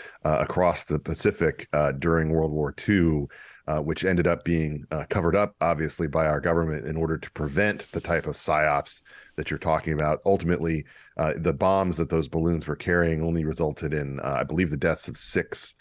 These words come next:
uh, Americans who, uh, uh, unfortunately, young children who came across a, um, a bomb while on a, on a picnic. Uh, and that story was,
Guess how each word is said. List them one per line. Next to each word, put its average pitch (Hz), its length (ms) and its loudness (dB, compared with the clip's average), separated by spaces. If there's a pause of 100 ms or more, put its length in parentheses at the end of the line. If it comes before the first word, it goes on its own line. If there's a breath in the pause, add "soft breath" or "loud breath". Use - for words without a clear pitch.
(300 loud breath)
uh, 76 240 2
Americans 78 640 0
who, 76 240 -2
uh, 73 300 0 (100)
uh, 50 200 -6
unfortunately, 78 600 -2
young 80 180 -2
children 80 400 2
who 76 120 -4
came 78 200 -4
across 78 400 0
a, 67 80 -4 (100)
um, 71 340 -4 (160)
a 78 80 0
bomb 78 340 0
while 73 160 -4
on 71 140 -4
a, 67 200 -8
on 71 120 -4
a 71 60 -8
picnic. - 500 -6 (380 loud breath)
Uh, 80 240 2
and 82 340 0
that 95 240 2
story 87 380 4
was, 76 320 -6